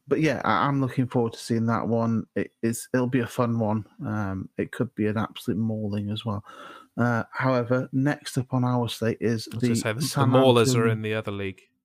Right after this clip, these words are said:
Speaker 2: That's in the
Speaker 1: <laughs>
Speaker 2: U S F L.
Speaker 1: They are. <laughs> They are. Uh, yes, um, it's, it's your team, your adopted team of the X F L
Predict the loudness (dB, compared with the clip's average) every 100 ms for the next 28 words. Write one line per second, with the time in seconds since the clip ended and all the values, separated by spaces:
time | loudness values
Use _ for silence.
0 | _ _ _ _ _ -6 -6 -12 -4 0
1 | 2 2 -2 -4 -10 -6 -2 0 0 -2
2 | -4 -8 _ _ -2 2 0 0 0 -2
3 | -2 0 2 2 0 0 -4 -14 _ _
4 | 0 0 0 0 0 0 -4 -4 0 0
5 | 0 -2 -4 -4 -4 -2 0 0 0 -2
6 | -2 0 -4 -2 0 0 0 0 -2 _
7 | -6 -4 -2 0 0 -4 -14 -20 _ -6
8 | -2 0 -2 -6 -8 -4 -2 -2 -4